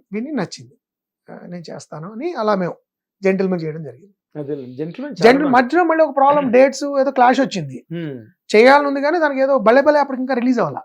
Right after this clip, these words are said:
Speaker 2: అవును.
Speaker 1: భలే భలే మగాడివై రెండు వేల, ఆ, సెప్టెంబర్లో వచ్చింది, పదిహేను. మేము ఏప్రిల్, మేలో మేము చేద్దాం అనుకున్న తర్వాత మళ్ళీ there was some issue.
Speaker 2: మ్మ్.
Speaker 1: అయ్యో, ఇదేంటి మిస్ అయిపోతా అనుకున్నాం కానీ మళ్ళీ లక్కీగా తనకి ఏవో క్లియర్ అయ్యాయి. మణిరత్నం గారి సినిమానే ఏదో వచ్చింది అప్పుడు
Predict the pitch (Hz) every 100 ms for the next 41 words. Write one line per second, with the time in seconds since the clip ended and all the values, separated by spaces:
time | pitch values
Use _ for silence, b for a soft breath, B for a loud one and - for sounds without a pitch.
0 | _ 147 151 107 - _ _ 170 214 262
1 | 262 247 254 254 285 294 254 _ - 202
2 | _ 170 - - 196 208 233 226 _ 190
3 | 185 180 180 165 190 277 277 254 196 -
4 | 147 175 190 165 269 311 247 b b b
5 | b - 226 262 294 262 262 285 311 269
6 | 226 349 - _ - 233 226 277 262 262
7 | 262 302 262 285 285 269 254 226 - 254
8 | - - - 156 143 131 113 _ _ _
9 | - 226 247 233 254 254 254 240 226 247
10 | 226 240 226 226 240 240 262 302 269 240
11 | 233 269 262 233 220 220 208 196 330 233
12 | 233 240 240 175 - - 185 240 294 302
13 | 277 269 247 247 269 247 214 202 170 147
14 | -